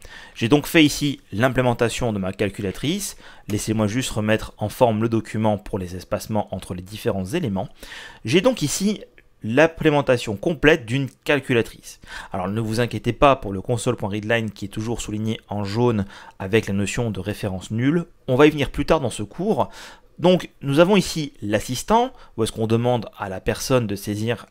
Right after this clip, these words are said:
les deux nombres qu'il va vouloir appliquer dans son opération mathématique. On lui demande également de saisir un opérateur. On instancie notre calculatrice, c'était le point important de cet exercice, la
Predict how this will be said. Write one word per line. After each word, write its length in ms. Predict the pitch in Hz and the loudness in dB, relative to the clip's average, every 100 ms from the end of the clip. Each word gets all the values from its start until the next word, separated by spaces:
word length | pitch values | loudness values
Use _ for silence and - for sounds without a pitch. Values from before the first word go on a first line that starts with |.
| - | -10
les 160 | 101 | -8
deux 140 | 104 123 | 0 2
nombres 360 | 131 123 90 | 2 0 -2
qu'il 160 | 90 107 | -8 -6
va 100 | 104 | -4
vouloir 640 | 98 107 107 117 110 - - - - | -4 -2 2 2 2 -4 -18 -20 -2
appliquer 480 | 113 - 120 - 131 | -2 -2 -6 0 0
dans 100 | 101 | 0
son 140 | 98 | -4
opération 380 | 92 101 92 110 | -6 -4 -4 -4
mathématique. 760 | 110 139 151 147 202 196 - - - | -4 -2 -2 -2 -6 -6 -12 -14 -6
On 60 | |
lui 60 | 104 | -2
demande 280 | 107 113 104 | 0 0 0
également 280 | 98 110 107 | -4 -2 -4
de 60 | |
saisir 400 | 95 107 107 104 | -4 -6 -6 -6
un 80 | 95 | -4
opérateur. 760 | 107 110 95 - 156 220 123 - - - - - | -2 -2 -4 -2 0 2 2 -2 -14 -20 -14 -2
On 180 | 123 165 | 2 4
instancie 760 | 233 - 214 190 - 185 156 | 2 2 0 0 -2 -6 -4
notre 220 | 113 107 104 | -4 -4 -2
calculatrice, 800 | 110 101 101 95 151 214 - - | -2 -2 -4 -4 -4 -6 -6 -10
c'était 300 | - 104 107 | -16 -10 -6
le 100 | 101 | -6
point 300 | 98 123 - | 0 0 0
important 420 | 113 98 - 151 | -2 -2 -4 -4
de 100 | 131 | -6
cet 280 | 92 107 98 | -6 -8 -6
exercice, 580 | 135 117 110 - 139 - - - - _ _ _ - | -6 -2 -2 -2 -8 -10 -16 -20 -20 _ _ _ -10
la 120 | 98 | -10